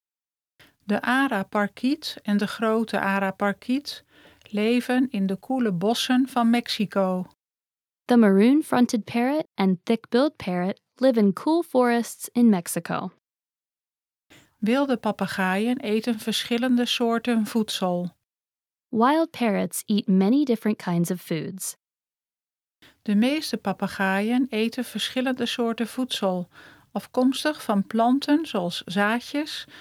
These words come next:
Speaker 1: noten, fruit, bloemen, knoppen en blaadjes.
Speaker 2: Most parrots eat many different plant foods, including seeds, nuts, fruit, flowers,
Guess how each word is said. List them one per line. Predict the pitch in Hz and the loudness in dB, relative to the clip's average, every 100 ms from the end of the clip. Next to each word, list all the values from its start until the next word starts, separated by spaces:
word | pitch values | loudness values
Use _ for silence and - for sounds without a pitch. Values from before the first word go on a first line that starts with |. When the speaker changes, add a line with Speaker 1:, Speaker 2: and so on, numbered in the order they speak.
| - _ | -20 _
Speaker 1:
noten, | 185 190 208 240 - 269 262 - _ | 2 4 4 0 0 -4 -4 -10 _
fruit, | - 220 214 262 294 - - - _ | -6 -2 0 -2 -4 -12 -20 -20 _
bloemen, | - 185 220 233 262 269 - _ _ _ | -4 2 4 4 4 2 -2 _ _ _
knoppen | - 214 226 233 233 233 _ | 0 0 2 0 2 0 _
en | 226 233 | 2 4
blaadjes. | 208 185 185 185 185 180 - - - _ _ _ _ _ _ _ _ _ _ _ _ - | 4 4 0 -2 -6 -8 -10 -14 -20 _ _ _ _ _ _ _ _ _ _ _ _ 4
Speaker 2:
Most | 220 320 381 | 6 6 4
parrots | - 175 165 165 - | -2 -2 -2 -4 -4
eat | - 214 | -2 2
many | 208 208 262 302 | 4 4 4 2
different | 262 - 247 | 2 0 -4
plant | - 262 294 | -2 -2 -2
foods, | - 165 160 - - | -4 -8 -8 -10 -6
including | 208 214 208 180 165 160 | 2 4 4 2 0 -6
seeds, | - 240 285 320 - - - | -2 0 0 -4 -10 -8 2
nuts, | 202 208 254 - - _ _ | 6 6 2 -6 -12 _ _
fruit, | - - 220 262 - - _ _ | -20 0 2 2 -2 -16 _ _
flowers, | - 208 180 175 202 320 - | -6 0 2 0 -2 -4 -8